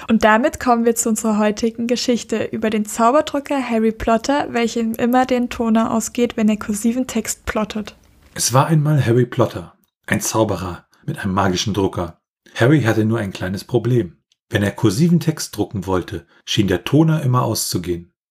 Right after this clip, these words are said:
Speaker 2: Doch Harry hatte Glück. Eines Tages, als er gerade einen kursiven Text drucken wollte, hörte er plötzlich eine Stimme sagen: "Hallo, Harry Plotter.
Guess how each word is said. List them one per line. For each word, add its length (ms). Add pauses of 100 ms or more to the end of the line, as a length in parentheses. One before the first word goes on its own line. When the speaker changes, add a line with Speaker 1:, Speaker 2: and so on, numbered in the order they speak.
Speaker 2:
Doch 240
Harry 160
hatte 220
Glück. 340 (340)
Eines 360
Tages, 560
als 180
er 120
gerade 340
einen 180
kursiven 580
Text 380
drucken 260
wollte, 440 (360)
hörte 240
er 80
plötzlich 560
eine 180
Stimme 300
sagen: 500 (240)
"Hallo, 480
Harry 240
Plotter. 520